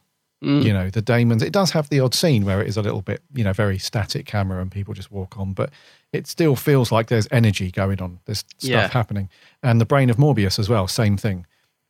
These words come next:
Speaker 2: That's a very small cast, and that's very set-based, and you would feel it's like, y-, you know, you would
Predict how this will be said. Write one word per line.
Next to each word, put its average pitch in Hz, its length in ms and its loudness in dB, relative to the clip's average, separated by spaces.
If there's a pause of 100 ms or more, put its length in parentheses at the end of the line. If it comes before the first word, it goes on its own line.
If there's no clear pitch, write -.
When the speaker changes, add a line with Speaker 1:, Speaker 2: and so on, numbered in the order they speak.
(160)
Speaker 2:
That's 143 200 0
a 135 40 0
very 123 220 2
small 117 300 0
cast, - 580 -4 (560)
and 107 180 2
that's 120 220 -2
very 107 260 2
set-based, 107 680 -4
and 110 120 0
you 110 100 0
would 104 120 -4
feel 107 320 0
it's - 240 -6
like, - 160 -8 (520)
y-, 147 120 -12
you 165 220 0
know, 110 80 4
you 107 180 2
would 110 160 0